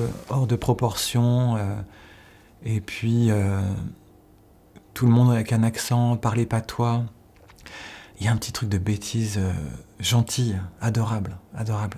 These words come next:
qui régnait là-dedans. C'est,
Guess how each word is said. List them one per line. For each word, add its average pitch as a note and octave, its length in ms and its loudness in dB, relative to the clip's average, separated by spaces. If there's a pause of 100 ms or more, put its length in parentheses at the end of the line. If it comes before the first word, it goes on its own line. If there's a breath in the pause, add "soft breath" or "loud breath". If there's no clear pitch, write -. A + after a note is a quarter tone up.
qui - 160 -4
régnait A2+ 480 4 (600 loud breath)
là-dedans. A2 600 2 (840 loud breath)
C'est, A2 400 2